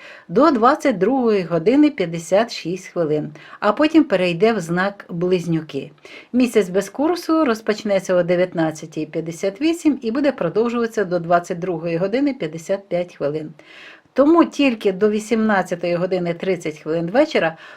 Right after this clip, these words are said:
можна сіяти насіння на розсаду помідорів, перцю, баклажанів, капусти, огірків,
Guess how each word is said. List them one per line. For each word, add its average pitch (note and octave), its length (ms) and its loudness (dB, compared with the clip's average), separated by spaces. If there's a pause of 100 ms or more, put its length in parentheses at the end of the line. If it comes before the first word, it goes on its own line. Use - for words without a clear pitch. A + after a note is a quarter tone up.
можна C4+ 340 4
сіяти G#3 360 0
насіння F#3+ 460 -2
на F3+ 140 -2
розсаду E3+ 460 0
помідорів, G#3 760 2 (280)
перцю, G3+ 560 2
баклажанів, F#3+ 920 0 (320)
капусти, G3 840 0 (360)
огірків, G#3+ 960 2